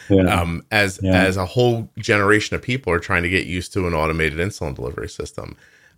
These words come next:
Speaker 2: Um, whereas we wore Loop, you know, Arden wore Loop for so long before that.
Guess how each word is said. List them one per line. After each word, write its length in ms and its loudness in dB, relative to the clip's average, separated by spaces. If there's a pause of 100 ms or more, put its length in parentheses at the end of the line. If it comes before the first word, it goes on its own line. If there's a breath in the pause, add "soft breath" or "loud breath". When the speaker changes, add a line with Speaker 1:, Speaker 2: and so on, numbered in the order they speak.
Speaker 2:
Um, 460 -4
whereas 520 2
we 180 -4
wore 280 0
Loop, 540 -4
you 60 -2
know, 100 2
Arden 320 2
wore 140 2
Loop 220 0
for 120 -8
so 240 0
long 260 0
before 360 -4
that. 300 0